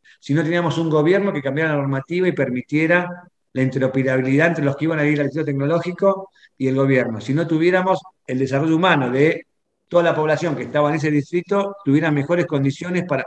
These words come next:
entonces, y obviamente la parte de planeamiento urbano, pero cómo aparece todo como algo sistémico. Y eso es fundamental a la hora de generar la ciudad inteligente. Y después, bueno,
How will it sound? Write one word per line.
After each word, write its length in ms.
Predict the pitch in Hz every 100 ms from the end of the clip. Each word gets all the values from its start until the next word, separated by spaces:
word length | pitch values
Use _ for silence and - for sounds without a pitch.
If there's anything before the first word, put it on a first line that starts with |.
| 127
entonces, 540 | 135 196 196 190 - _ _ _ _ _ _ _ _ _ _
y 100 | -
obviamente 380 | 135 127 139 151
la 100 | 143
parte 200 | 139 135
de 40 | 135
planeamiento 360 | 120 131 143
urbano, 200 | 147 123 107
pero 160 | 131
cómo 200 | 196 202
aparece 400 | 185 160 170 175
todo 340 | 139 196 208 165
como 180 | 147
algo 180 | 165 175
sistémico. 720 | - 139 - 135 110 - 101 - _ _ _ _ _
Y 120 | 147
eso 160 | 175 185
es 80 |
fundamental 880 | 180 147 139 135 143 143 160 180 175 - _ _ _
a 140 | - 131
la 160 | 127
hora 320 | 131 139 165 139
de 280 | 135 170 - _ _ _ _ _ _ _ _ -
generar 320 | 131 123 135
la 40 |
ciudad 160 | 127 131
inteligente. 440 | 123 117 104 101
Y 100 | -
después, 300 | 147 147 185
bueno, 300 | 170 147 110